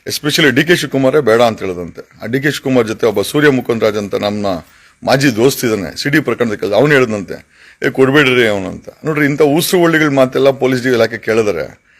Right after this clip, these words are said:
ಎಲ್ಲಿ ಉದ್ಧಾರ ಆಗ್ತದೆ? ಸ್ವತಃ ಡಿ ಕೆ ಶಿವಕುಮಾರ್ ಹೇಳದಂತೆ, "ಜಗದೀಶ್ಗೆ ಪೊಲೀಸ್ ಪ್ರೊಟೆಕ್ಷನ್ ಕೊಡ್ಬೇಡಿ" ಅಂತ. ಇರೋ ಪ್ರೊಟೆಕ್ಷನ್ ಎಲ್ಲ ಅಯ್ಯಪ್ಪನಿಗೆ ಕೊಡಪ್ಪ. ಪ್ರೊಟೆಕ್ಷನ್ ಕೊಟ್ರು ಕೂಡ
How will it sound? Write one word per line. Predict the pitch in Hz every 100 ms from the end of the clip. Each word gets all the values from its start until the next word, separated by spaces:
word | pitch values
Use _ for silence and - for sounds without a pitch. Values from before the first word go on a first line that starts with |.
| _ _
ಎಲ್ಲಿ | 123 156
ಉದ್ಧಾರ | 147 123 120
ಆಗ್ತದೆ? | 110 - 101 104 - _ _ _ - -
ಸ್ವತಃ | 123 135 165
ಡಿ | 147
ಕೆ | 147 139
ಶಿವಕುಮಾರ್ | 147 147 139 127
ಹೇಳದಂತೆ, | 123 123 147
"ಜಗದೀಶ್ಗೆ | 120 123 135 120 147 147
ಪೊಲೀಸ್ | - 135 131
ಪ್ರೊಟೆಕ್ಷನ್ | - 107 123 117
ಕೊಡ್ಬೇಡಿ" | 101 98 98
ಅಂತ. | 90 85 - - -
ಇರೋ | 135 185
ಪ್ರೊಟೆಕ್ಷನ್ | 165 147 151 139
ಎಲ್ಲ | 135 123
ಅಯ್ಯಪ್ಪನಿಗೆ | 117 120 127
ಕೊಡಪ್ಪ. | 110 98 90 - - _ _ _ _ _ _
ಪ್ರೊಟೆಕ್ಷನ್ | 120 117 156 180 165
ಕೊಟ್ರು | 156 151 165
ಕೂಡ | 170